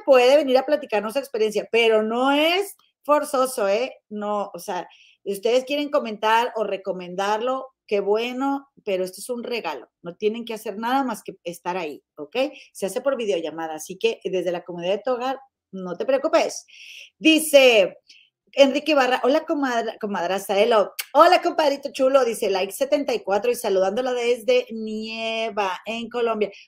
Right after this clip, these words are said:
Oye, yo quiero ir a Colombia, compadre. Qué bien se ve usted con el look que sea, pelo recogido, suelto, crespo, liso, ya con las agujas listas pa' tejer. ¡Eso! Oye,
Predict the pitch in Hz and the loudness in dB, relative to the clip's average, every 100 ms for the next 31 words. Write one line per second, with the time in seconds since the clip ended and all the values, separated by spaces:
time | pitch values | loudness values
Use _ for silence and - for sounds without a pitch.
0 | - 220 214 196 208 208 226 294 285 240 | 0 2 2 0 0 -2 2 2 2 0
1 | 233 240 285 277 285 285 277 277 - _ | -4 0 -2 -2 -6 -2 -2 -2 -12 _
2 | - 262 294 302 294 349 330 - 262 285 | 4 6 6 2 0 -2 -4 0 2 4
3 | 285 220 185 196 - - 311 - - 190 | 2 -2 0 0 -2 -14 -16 -14 -14 -14
4 | - _ 190 220 277 - - 196 220 - | -18 _ -8 -8 -12 -14 -10 -10 -12 -10
5 | 175 175 180 220 220 214 165 180 180 _ | -6 -6 -4 -4 -4 -4 -8 -8 -8 _
6 | 208 202 185 190 - 214 214 214 - - | -4 -4 -6 -10 -6 -2 -2 -4 -16 -20
7 | _ 170 226 226 233 285 294 294 247 202 | _ 2 6 6 4 2 2 0 -2 2
8 | 220 220 254 214 233 233 269 - - 214 | 2 2 -6 -4 -6 -6 -8 -8 -12 -10
9 | 165 170 165 165 - 240 277 285 - 285 | -10 -4 -4 -2 -2 0 0 -2 -2 0
10 | 277 262 240 196 170 - - - _ - | 2 2 4 2 0 -8 -20 -20 _ 0
11 | 185 202 190 - | 2 4 2 0